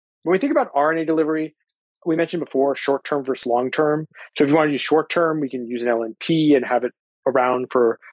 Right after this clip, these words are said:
much less. If you want to have long-term, we can use one of these viral vectors like an A A V and have it more persistent. So to go back to, you know, you want the right tool for the right job, and it really depends on your indication.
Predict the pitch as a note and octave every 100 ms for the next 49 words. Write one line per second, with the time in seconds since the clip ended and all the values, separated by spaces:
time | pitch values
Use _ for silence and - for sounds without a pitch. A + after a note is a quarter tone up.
0 | _ A#2 - C#3+ C3+ - B2+ C3 A#2+ A#2+
1 | C3 C#3 C#3 D3 C#3 A#2+ A#2+ A2 A#2+ A2
2 | G#2 C3+ C3+ C3+ C3 - C#3 A#2+ G#2+ A#2+
3 | A#2+ C3 B2 B2+ B2 A2+ A2+ A#2 _ -
4 | - C3 A#2+ A#2+ - C3 - C3+ - _
5 | _ - E3 D3+ D3 - _ _ - F3
6 | F3+ E3+ E3+ C#3+ C3 A#2+ _ _ _ _
7 | D3+ A2+ - C#3+ C#3+ C#3+ C#3+ - B2+ B2+
8 | B2+ - B2+ A#2+ A2+ - B2 A#2 A2 -
9 | B2 A#2 A2 - C3 C3+ C#3+ B2+ B2+ B2+
10 | A#2 A#2 A#2 A2 - A#2+ -